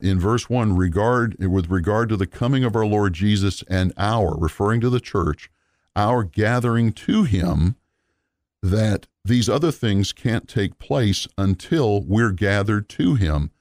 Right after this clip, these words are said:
The day of the Lord, for sure, the midpoint can't happen because the church has not been taken out of the way. And he starts explaining that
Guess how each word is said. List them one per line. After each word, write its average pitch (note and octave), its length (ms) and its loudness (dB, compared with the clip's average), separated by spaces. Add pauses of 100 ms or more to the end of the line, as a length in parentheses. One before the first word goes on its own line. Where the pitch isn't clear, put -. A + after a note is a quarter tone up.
(340)
The F2+ 120 -4
day A#2+ 320 0
of B2 140 2
the A2 100 2
Lord, G#2 580 2 (420)
for F2+ 120 -6
sure, D3 440 0
the F2+ 140 0
midpoint F#2+ 580 -2
can't B2 280 -2
happen C#3 480 -2 (600)
because F#2 420 -2
the F#2 100 0
church - 400 -4
has F#2 200 -2
not F#2+ 240 -2
been F2+ 160 0
taken G2 380 -2
out F#2+ 140 0
of F#2 60 0
the D#2+ 60 0
way. F#2 280 0
And D2 140 -4
he F2+ 120 2
starts F#2+ 400 -4
explaining A#2+ 680 -2
that D#2+ 320 -2